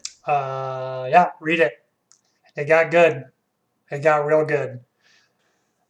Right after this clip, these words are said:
Um, so check that out. It was super good.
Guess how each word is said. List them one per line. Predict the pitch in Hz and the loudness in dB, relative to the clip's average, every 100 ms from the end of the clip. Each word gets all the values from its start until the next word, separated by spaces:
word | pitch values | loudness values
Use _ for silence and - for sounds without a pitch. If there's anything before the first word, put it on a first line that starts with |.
| _ | _
Um, | 143 139 131 131 123 | -4 -4 -6 -12 -6
so | 156 | -4
check | 147 160 147 | 0 0 2
that | 156 147 | 2 2
out. | 143 143 - | 0 -2 -6
It | 143 | -8
was | - | -8
super | 139 147 | -8 -8
good. | 143 139 | -6 -6